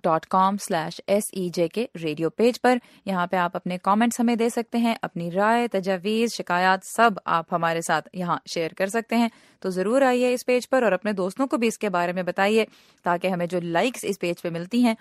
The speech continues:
ان میں بھی مسلسل اضافہ ہوتا رہے۔ ایڈریس ایک مرتبہ پھر سن لیجیے،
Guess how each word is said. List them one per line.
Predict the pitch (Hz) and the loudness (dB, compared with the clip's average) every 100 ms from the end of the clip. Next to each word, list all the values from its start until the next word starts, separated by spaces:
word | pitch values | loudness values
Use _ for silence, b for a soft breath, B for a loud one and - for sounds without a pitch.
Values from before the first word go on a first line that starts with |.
| b b | b b
ان | - 202 | -4 -2
میں | 196 | -2
بھی | 190 | -2
مسلسل | 185 185 180 185 175 | -4 -4 -4 -2 -2
اضافہ | 170 165 175 247 | -2 -2 0 2
ہوتا | 233 233 247 | 2 0 0
رہے۔ | 269 | 0
ایڈریس | 170 165 170 165 | 0 -2 -4 -6
ایک | 160 | -6
مرتبہ | 160 151 147 - | -6 -4 -4 -2
پھر | 240 | -4
سن | 285 277 | -2 -2
لیجیے، | 285 277 | -2 -2